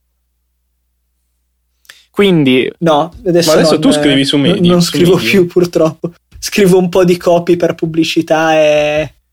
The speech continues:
Speaker 2: e cose del genere, ma per conto mio no.
Speaker 1: Ah, poi era carino anche quello, quelli di F-,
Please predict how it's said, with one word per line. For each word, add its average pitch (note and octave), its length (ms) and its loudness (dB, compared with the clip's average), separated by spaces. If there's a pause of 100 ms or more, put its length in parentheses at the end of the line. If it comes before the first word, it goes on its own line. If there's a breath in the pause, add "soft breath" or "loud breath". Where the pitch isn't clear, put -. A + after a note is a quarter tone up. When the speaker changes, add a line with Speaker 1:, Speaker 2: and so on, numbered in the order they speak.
(200)
Speaker 2:
e E3+ 260 -2
cose F#3 280 2
del E3+ 180 -2
genere, D#3+ 420 0
ma C#3+ 140 -4
per D3 180 -4
conto D3 320 -8
mio C#3+ 640 -4 (720)
no. B2+ 280 -8 (2750)
Speaker 1:
Ah, G#3+ 140 -2
poi - 160 0
era G3+ 160 0
carino G#3 380 0
anche G#3 260 -2
quello, F#3 680 2
quelli C3+ 320 0
di C3 340 0
F-, - 160 -14